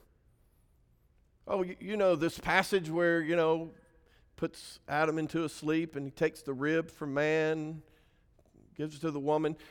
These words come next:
A-, and that rib there is a very sacred term. Did you know that this term is used, this Hebrew word is used over forty times in the Old Testament, and it's never translated as rib?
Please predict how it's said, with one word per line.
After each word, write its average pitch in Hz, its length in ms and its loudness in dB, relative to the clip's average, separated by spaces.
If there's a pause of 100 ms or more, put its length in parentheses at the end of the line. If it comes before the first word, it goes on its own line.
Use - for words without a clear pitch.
(140)
A-, - 180 -4
and 185 140 4
that 202 120 6
rib 269 380 0
there 139 400 4
is 160 240 0
a 165 60 -2
very 208 260 0
sacred 190 500 0
term. 117 520 -2 (1300)
Did 170 140 -2
you 247 80 2
know 220 240 8
that 180 160 0
this 202 220 4
term 202 400 4
is 156 200 2
used, 190 560 0
this 175 220 -2
Hebrew 185 360 2
word 180 380 2
is 143 200 -2
used 170 500 2 (340)
over 156 280 4
forty 208 480 4
times 185 400 4
in 170 100 2
the 160 100 4
Old 165 220 6
Testament, 135 540 0
and 143 80 0
it's 135 160 -4
never 180 340 4
translated 147 720 0
as 117 160 -4
rib? 98 400 -4